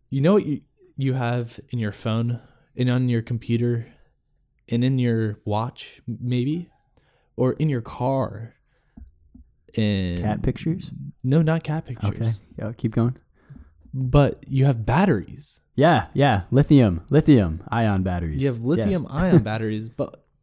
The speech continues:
Speaker 1: that's not the only type of battery out there.
Speaker 2: Oh, there's a lot of batteries, right?
Speaker 1: You have your classic alkaline battery, and your,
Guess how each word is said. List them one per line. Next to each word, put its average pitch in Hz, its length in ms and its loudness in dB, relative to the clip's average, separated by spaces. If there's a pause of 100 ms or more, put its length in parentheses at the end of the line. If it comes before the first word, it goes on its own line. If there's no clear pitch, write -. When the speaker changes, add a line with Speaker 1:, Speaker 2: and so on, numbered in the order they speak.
(140)
Speaker 1:
that's 180 200 -4
not 233 100 -2
the 208 120 0
only 180 140 2
type 151 140 0
of 113 120 -4
battery 107 300 -2
out 156 200 -2
there. - 200 -20 (200)
Speaker 2:
Oh, 165 80 -4
there's - 340 -8
a 82 40 -8
lot 117 140 -6
of 156 60 -4
batteries, 80 400 -10
right? 95 100 0
Speaker 1:
You 143 100 6
have 139 120 0
your 127 100 -2
classic - 540 -2
alkaline 131 560 -2
battery, 147 520 -2 (400)
and 123 160 -2
your, 117 320 -2